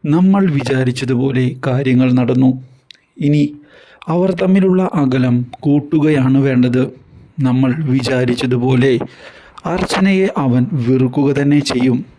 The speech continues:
എന്ന് പറയുമ്പോഴാണ് അപ്രതീക്ഷിതമായ ആ വഴിത്തിരിവ് അച്ചുവിൻ്റെ ജീവിതത്തിലേക്ക് കടന്നു വരുന്നത്. അച്ചുവിനെ തേടി എത്തുകയാണ് ഇപ്പോൾ മുകുന്ദനും കൂട്ടരും.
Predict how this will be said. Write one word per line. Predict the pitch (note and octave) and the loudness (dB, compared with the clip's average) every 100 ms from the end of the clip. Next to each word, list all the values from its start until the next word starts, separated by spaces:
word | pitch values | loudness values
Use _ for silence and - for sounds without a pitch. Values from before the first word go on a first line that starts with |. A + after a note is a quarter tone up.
| _ - - - | _ -20 -10 0
എന്ന് | G3+ G3+ G#3 - - _ | 2 2 0 -6 -18 _
പറയുമ്പോഴാണ് | C#3 B2 B2+ B2+ C3 C#3+ C3 B2+ B2 B2+ - _ C3 | -4 0 0 2 2 2 2 2 0 -2 -6 _ -10
അപ്രതീക്ഷിതമായ | - C3 B2+ B2+ - C3 B2+ B2 C3 B2+ B2+ - - - - - - | -10 -12 -12 -14 -14 -12 -8 -6 -6 -6 -10 -20 -20 -20 -20 -20 -6
ആ | G#3 A3 D3+ | 0 2 2
വഴിത്തിരിവ് | C3 B2+ A#2+ B2+ C3 B2 C3+ - - - - _ - | 2 0 0 0 2 0 -2 -4 -14 -20 -20 _ -8
അച്ചുവിൻ്റെ | F3+ F3+ G3 G3+ G3 G3 | -6 -4 0 2 2 2
ജീവിതത്തിലേക്ക് | D#3 C3 B2 C3 B2 B2+ B2 B2+ B2+ - | 0 0 -2 -4 -2 -2 0 -2 -2 -4
കടന്നു | B2+ B2+ C3+ | -2 0 2
വരുന്നത്. | B2+ B2 C3 B2 B2 - - - - | 2 2 2 0 -2 -6 -20 -12 -6
അച്ചുവിനെ | B2 - B2 B2+ B2 | -4 0 2 2 2
തേടി | C3 B2+ C3 - - | 0 0 0 -2 -8
എത്തുകയാണ് | D3 F#3 E3+ D#3+ B2 B2 B2 C3 - - - - | -4 0 2 2 2 2 2 0 -10 -20 -12 -4
ഇപ്പോൾ | E3 D#3+ F3+ F3+ - - | -2 2 4 4 0 -4
മുകുന്ദനും | D3 C3 C3 C3 B2+ B2+ C3 | 0 2 2 2 4 4 2
കൂട്ടരും. | B2+ A#2+ B2+ B2 | 2 -2 0 0